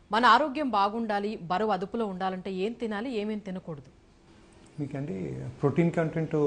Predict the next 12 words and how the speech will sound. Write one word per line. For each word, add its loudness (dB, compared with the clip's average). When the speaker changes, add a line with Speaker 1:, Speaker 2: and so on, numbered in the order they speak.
Speaker 2:
వేటిలో 4
ఎక్కువ -2
ఉంటాయి -2
అంటే -4
బాదం 4
పప్పు, -2
పిస్తా -2
పప్పు, -2
జీడిపప్పు, 0
వేరుశెనగపప్పు, -2
వాల్నట్స్, 2
మాంసం, -2